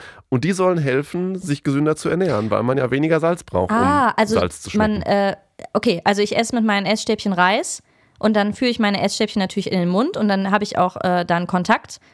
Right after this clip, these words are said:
Speaker 2: mit Zunge und Essstäbchen und die sind aber, die, die schmecken salzig?
Speaker 1: Die sind, die haben vorne einen elektrischen Kontakt.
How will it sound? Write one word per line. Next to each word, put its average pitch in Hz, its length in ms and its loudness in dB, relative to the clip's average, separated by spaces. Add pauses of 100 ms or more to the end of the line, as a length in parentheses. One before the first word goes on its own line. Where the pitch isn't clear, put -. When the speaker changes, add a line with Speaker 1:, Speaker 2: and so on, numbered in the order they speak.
Speaker 2:
mit 180 160 -2
Zunge 226 340 0
und 180 200 -2
Essstäbchen 233 580 -2
und 202 260 -2
die 226 120 2
sind 262 200 -2
aber, 208 320 2 (300)
die, 202 320 -4 (100)
die 202 240 -2
schmecken 185 840 0
salzig? 156 840 -2 (300)
Speaker 1:
Die 120 100 0
sind, 147 440 -2 (140)
die 117 80 0
haben 117 100 0
vorne 147 280 0
einen 123 80 -2
elektrischen 127 460 -4
Kontakt. - 480 -6